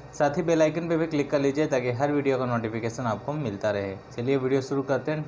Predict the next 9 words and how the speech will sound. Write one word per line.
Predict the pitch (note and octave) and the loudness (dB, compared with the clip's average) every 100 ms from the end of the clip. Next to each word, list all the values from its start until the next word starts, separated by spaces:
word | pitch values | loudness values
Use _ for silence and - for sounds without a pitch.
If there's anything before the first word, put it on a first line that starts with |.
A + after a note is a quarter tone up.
| - | -6
डिटेल | G#2+ G#2+ | -2 -2
में | G#2 | -2
बताता | G2+ G2+ G#2 G2+ | -2 0 -2 -2
हूँ। | G2+ G2 - - - - - - - - - A#2+ A#2+ | -8 -8 -14 -18 -18 -18 -18 -20 -18 -18 -16 -6 0
जैसा | C#3 F3+ | 0 2
कि | F3+ | 2
दोस्तों | E3+ D#3+ F3 | 2 2 2
बता | D3 C3+ | 4 4
दूँ, | A#2 | 2